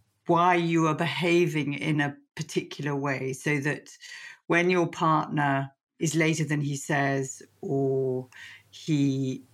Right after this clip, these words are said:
isn't giving you the kiss that you need right now, or something's going on, you, you can use that, like, "Oh,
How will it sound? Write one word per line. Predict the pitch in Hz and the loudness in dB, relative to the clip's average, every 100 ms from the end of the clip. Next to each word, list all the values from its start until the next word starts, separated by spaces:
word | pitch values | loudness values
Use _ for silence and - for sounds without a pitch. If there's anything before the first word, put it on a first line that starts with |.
| - | -2
isn't | 175 160 156 | 0 0 0
giving | 170 151 | 0 2
you | 147 | 2
the | 139 | 0
kiss | 147 160 147 - | -4 -4 -4 -6
that | - | -8
you | 143 | 0
need | 143 143 143 139 | 2 4 2 0
right | 139 - | -4 -2
now, | 143 139 131 127 127 131 - _ _ _ _ | 0 0 0 -2 -6 -8 -18 _ _ _ _
or | - 139 135 131 123 123 - - - _ _ _ | -2 2 2 2 0 -4 -8 -20 -20 _ _ _
something's | - 170 160 143 | -2 0 2 0
going | - 143 143 | 2 2 4
on, | 147 131 135 131 - _ _ _ | 2 0 -2 -6 -10 _ _ _
you, | 160 180 170 - _ _ - | -4 -2 -2 -8 _ _ -8
you | 165 165 190 | -4 2 2
can | - 190 170 | 2 2 2
use | 165 190 226 233 202 | 2 0 4 4 2
that, | - 143 - | 0 -2 0
like, | 151 - | -4 -2
"Oh, | 214 262 139 131 | 0 2 2 -2